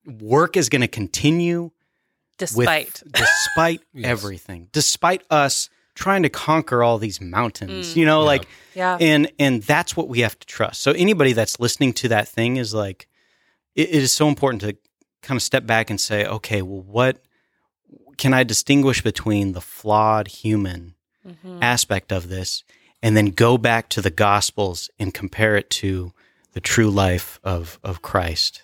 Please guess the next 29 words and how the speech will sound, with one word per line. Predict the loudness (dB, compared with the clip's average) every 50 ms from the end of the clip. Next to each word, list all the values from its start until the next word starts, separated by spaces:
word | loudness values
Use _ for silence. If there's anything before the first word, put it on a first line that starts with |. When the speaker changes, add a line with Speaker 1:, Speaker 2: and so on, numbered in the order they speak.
| _ -20
Speaker 2:
Mm-hmm. | -18 -12 -4 0
Speaker 1:
and, | 2 2 4 2 2 0 -4 -8 -16 -20 -20 -20 _ _ _ _ _ -4
and | -2 0 2
be | 2 4 4 4
able | 2 2 0
to | -2 -2 -2
really | 0 0 0 0 0 -2
use | -2 -2 -2 -2 -2 -2
that | -2 -2 -2
as | -2 -2 -2
a | -4 -4
mirror | -4 -2 -2 -2 -2 -2 -4 -6 -6
to | -8 -10 -10 -10
how | -8 -6 -4 -2 -2 -2 0
I | 2 2 2
need | 2 2 0 0
to | -2 -4
live | -6 -8 -8 -8
my | -8 -10 -8
own | -8 -8 -8 -6
life | -8 -8 -8 -10 _ _ _ _ _ _ -20 -20 -12 -2
and | 2 4 4 4 4 2
how | 0 0 0
we | 2 0 0
should | 0 0 -2 -2 -4 -4 _ _ _ _ _ _ _ _ _ -6
make | -2 2 2 2 2 0 -4 -16 -18 _ _ _ _ _ -8
each | -8 -4 -2 0 0
other | 0 0 0 -2
accountable, | -4 -4 -6 -12 -12 -12 -12 -12 -14 -18 -20 -20 _